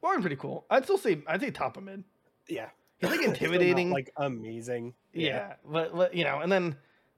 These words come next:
Speaker 1: I don't know, the mid form, he, it's all right, but nothing special. But,
Speaker 2: Right.
Speaker 1: but feel, though, that, thi-,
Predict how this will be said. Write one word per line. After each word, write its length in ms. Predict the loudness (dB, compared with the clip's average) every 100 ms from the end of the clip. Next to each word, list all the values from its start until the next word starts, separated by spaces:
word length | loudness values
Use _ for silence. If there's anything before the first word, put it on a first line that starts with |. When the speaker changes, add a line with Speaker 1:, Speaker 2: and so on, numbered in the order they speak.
| 2
Speaker 1:
I 100 | 4
don't 140 | 4 0
know, 120 | 0
the 100 | 2
mid 200 | 2 2
form, 300 | 0 0 0
he, 380 | -2 -4 -10 -6
it's 140 | 2
all 140 | 4 4
right, 480 | 2 2 2 0 -6
but 240 | -8 -8 -8
nothing 320 | -4 -4 -4
special. 500 | -4 -4 -2 -4 -6 -12 _
But, 180 | -4 -4 -4
Speaker 2:
Right. 340 | -2 -2 -2
Speaker 1:
but 60 | -10
feel, 420 | -8 -2 0 0
though, 300 | -2 -4 -8 -12 _ _ _ -6
that, 340 | 0 2 0
thi-, 80 | -4